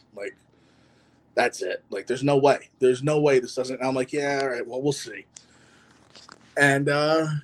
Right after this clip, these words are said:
sure enough, I get called in the office, and I'm like, "Oh, wow, like, this, this actually gonna happen?"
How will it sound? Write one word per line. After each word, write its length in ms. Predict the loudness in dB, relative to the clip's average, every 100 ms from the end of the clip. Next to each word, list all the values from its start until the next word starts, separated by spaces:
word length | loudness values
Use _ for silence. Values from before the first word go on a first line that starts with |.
| -10 _
sure 300 | -14 -2 2
enough, 400 | 2 2 -2 -6 -20 _ _ _ _ _ _ -8
I 60 |
get 160 | -6 -2
called 260 | 0 2
in 80 | 0
the 100 | -2
office, 420 | -4 -4 -4 -4
and 80 | -4
I'm 60 | -6
like, 120 | 0
"Oh, 100 | 2
wow, 220 | 4 2 0
like, 160 | -8
this, 340 | -12 -14 -18 _ _ _ _ _ -12
this 160 | -10
actually 280 | -8 -6 -4
gonna 120 | -4
happen?" 460 | -4 -6 -4 -4